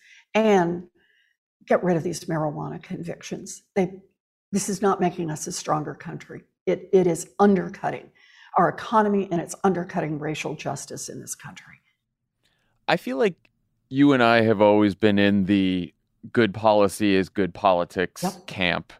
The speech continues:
Speaker 2: that if you can make government work, if you can deliver, uh, that on things that will tangibly improve people's lives, the politics will follow. Obviously, the Biden administration and, and the Democratic Congress has not done everything on the to-do list, as you mentioned,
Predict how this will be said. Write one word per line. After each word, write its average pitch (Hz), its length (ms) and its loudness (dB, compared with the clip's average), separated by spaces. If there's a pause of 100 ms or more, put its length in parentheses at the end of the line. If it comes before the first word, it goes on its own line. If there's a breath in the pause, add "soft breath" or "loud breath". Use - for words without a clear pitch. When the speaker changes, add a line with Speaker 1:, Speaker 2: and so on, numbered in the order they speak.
Speaker 2:
that 107 220 2
if 107 220 -4
you 104 100 -2
can 98 280 -2
make 123 280 0
government 110 440 2
work, 95 320 2
if - 160 -8
you 98 80 -4
can 95 220 -4
deliver, 101 680 0 (400 soft breath)
uh, 95 320 8
that 98 240 0
on 98 220 2
things 104 260 -2
that 101 80 -2
will 85 140 -6
tangibly 117 600 -2
improve 98 400 -4
people's 98 380 -6
lives, 92 580 2 (220)
the - 60 -4
politics 98 600 0
will 92 100 -4
follow. 90 480 2 (440 soft breath)
Obviously, 120 600 2 (600)
the 117 80 2
Biden 107 260 6
administration 101 840 0
and, 95 180 -2
and 101 100 -4
the 101 60 -2
Democratic 98 420 0
Congress 98 360 -2
has 95 160 -6
not 104 200 0
done 101 160 2
everything 101 400 0
on 98 120 0
the 98 80 -4
to-do 95 260 -4
list, 95 240 -4
as 90 140 -6
you 90 80 -8
mentioned, 98 400 -2